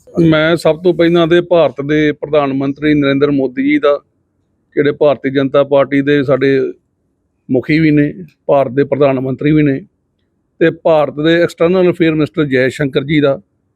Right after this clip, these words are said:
ਤੇ ਖਾਸ ਕਰਕੇ ਇਹਨਾਂ ਹੜ੍ਹਾਂ ਦੇ ਦੌਰਾਨ ਆਏ ਸਾਡੇ ਜਿਹੜੇ ਐਮ ਓ ਐਸ ਪੇਂਡੂ ਵਿਕਾਸ ਮੰਤਰੀ ਸੀ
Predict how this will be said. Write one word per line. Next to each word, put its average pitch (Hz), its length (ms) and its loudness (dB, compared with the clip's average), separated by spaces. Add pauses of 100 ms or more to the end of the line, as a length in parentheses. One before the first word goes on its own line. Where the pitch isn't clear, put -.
(500)
ਤੇ 170 160 2
ਖਾਸ 151 320 0
ਕਰਕੇ 180 360 0 (560)
ਇਹਨਾਂ 175 360 0 (340)
ਹੜ੍ਹਾਂ 147 240 2
ਦੇ 175 100 2
ਦੌਰਾਨ 160 320 2
ਆਏ 156 120 2
ਸਾਡੇ 147 520 0 (540)
ਜਿਹੜੇ 156 220 2
ਐਮ 151 240 0
ਓ 160 80 2
ਐਸ 160 120 -2
ਪੇਂਡੂ 151 340 -2
ਵਿਕਾਸ 151 340 0
ਮੰਤਰੀ 147 400 0
ਸੀ 131 280 -2